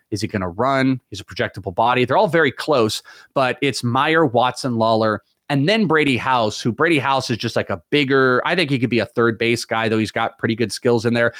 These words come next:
He's a big power play. I don't think there's a whole lot of speed, but hits the ball really, really hard, plus pla-, power over all these guys. And he could be, it,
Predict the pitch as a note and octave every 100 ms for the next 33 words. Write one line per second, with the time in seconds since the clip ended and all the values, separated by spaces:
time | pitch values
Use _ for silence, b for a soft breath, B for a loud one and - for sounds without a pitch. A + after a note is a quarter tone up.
0 | B - G#3+ G3 E3 E3 B2 - B2+ A#2+
1 | F#2+ - G#2 F#2 G#2+ B2 C3 B2 G#2+ G#2
2 | A#2 G#2+ G#2 - A#2+ A#2 G#2+ F#2+ B B
3 | - F#3 - C3+ C#3 A2+ G#2+ D#3 D#3+ D#3
4 | D3 C#3+ B2 B2 A#2+ A#2+ - _ _ -
5 | E3 F3 - - C#3+ - - C3+ C3 B2
6 | A2+ A2+ B2 A#2 A#2+ G#2+ A2+ A2 A2+ -
7 | A#2+ A2+ G#2+ - _ _ _ _ _ _
8 | B B F#3 G#3+ A3+ A3+ F#3 - B2+ G2
9 | A2